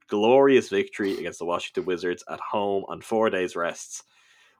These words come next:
One day, I hope a mural, nay, a statue, is erected outside Fiserv commemorating this January victory.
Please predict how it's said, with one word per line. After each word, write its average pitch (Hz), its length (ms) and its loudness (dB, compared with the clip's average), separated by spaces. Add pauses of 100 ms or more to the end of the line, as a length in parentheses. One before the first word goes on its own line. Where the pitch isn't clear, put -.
One 127 200 4
day, 135 200 4
I 110 100 4
hope 120 200 4
a 107 80 0
mural, 107 500 4
nay, 113 400 2
a 76 60 -6
statue, 107 540 -4
is 87 80 -6
erected 90 360 -6
outside 90 460 -4
Fiserv 87 520 -8 (240)
commemorating 98 760 -2
this - 160 -6
January 87 420 -4
victory. 87 540 -8